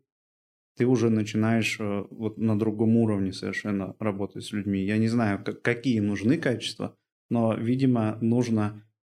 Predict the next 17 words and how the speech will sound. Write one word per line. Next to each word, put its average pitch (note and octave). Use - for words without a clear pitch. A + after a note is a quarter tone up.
а, G#2
качества, A2+
которые A2+
способны A2
передать A2+
твою A#2+
мысль, A2+
вложить A2+
туда, A#2
и A#2+
чтобы G#2+
эта A2
штука B2
масштабировалась A2
на G#2+
людях G#2
дальше. G2+